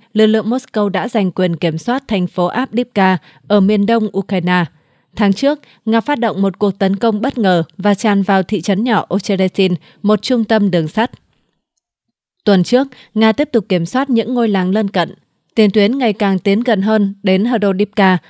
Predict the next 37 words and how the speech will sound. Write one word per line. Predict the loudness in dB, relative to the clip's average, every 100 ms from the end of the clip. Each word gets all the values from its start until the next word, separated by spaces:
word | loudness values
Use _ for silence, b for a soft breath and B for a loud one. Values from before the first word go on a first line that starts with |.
| b
một | 0 0
cộng | -2 0
đồng | 0 0
từng | 0 -2
sống | 0 -2 -2
yên | -2 -2 0
bình | 0 -2 -6
với | -2 -2
một | 0 -4 -2
ngàn | -2 0
năm | 0 -2
trăm | -2 0
dân, | 0 0 B B B
nhưng | 0 0
bây | 0 -2
giờ | 0 -2 -2
đang | -2 -2
trên | 0 -2 0
bờ | -2
vực | -2 -4
không | -4 -4
còn | -2 -2 -2
bóng | -2 -2
người. | 2 2 0 b b b b b
Những | 0 2
đứa | 2
trẻ | 2 0
chuẩn | 0 -2 0
bị | -2
rời | 0 0
đi. | 2 2 0 _ -2
Liza | 2 4 4 2 2 -4
Sapovalava, | -2 -2 2 2 2 2 0 2 2 2 0
mười | 0
bảy | 2 0
tuổi, | 2 0 0
nói, | 0 0 0